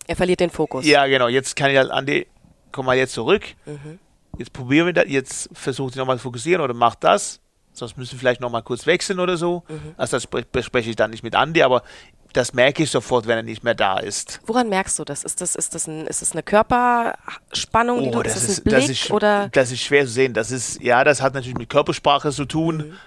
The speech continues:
Speaker 2: äh, und auch so ein bisschen, wie, wie wir dann kommunizieren.
Speaker 1: Mhm.
Speaker 2: Das, äh, gehört ja auch ein bisschen dazu, aber das ist natürlich auch so, äh, Andi will viel arbeiten
Speaker 1: Mhm.
Speaker 2: und das ist, das ist immer, immer gut,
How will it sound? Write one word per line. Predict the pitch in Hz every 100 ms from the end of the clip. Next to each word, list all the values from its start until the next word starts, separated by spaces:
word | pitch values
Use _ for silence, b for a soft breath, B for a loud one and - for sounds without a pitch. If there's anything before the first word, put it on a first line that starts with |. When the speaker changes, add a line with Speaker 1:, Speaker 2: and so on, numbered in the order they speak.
| B
Speaker 2:
äh, | - 131 120 113
und | 120 135
auch | - 135
so | 143
ein | 120
bisschen, | 120 127
wie, | 123 120
wie | 113 123 120
wir | 123
dann | 117 120 117 - _ _ -
kommunizieren. | 135 123 123 - 120 104 - - -
Speaker 1:
Mhm. | 160 151
Speaker 2:
Das, | 151 113 -
äh, | 120 117 113 113
gehört | 117 120 120
ja | 120
auch | 113
ein |
bisschen | 110 107
dazu, | 110 - 123 104
aber | 92 104 - B B B B
das | - -
ist | 120
natürlich | 120 127 123 113 123
auch | 120
so, | - 123 120 -
äh, | 120 113 113 110 - _ _ _ _ _ _ _ _
Andi | - 139 139
will | 131
viel | - 127
arbeiten | 120 147 165 180 185 - 151
Speaker 1:
Mhm. | 143 139 160 -
Speaker 2:
und | 120 117
das | 120 127
ist, | 123 - - - -
das | 117 117
ist | 110
immer, | 131 131 123 120 - B B B B B B B
immer | 151 147
gut, | 135 185 185 -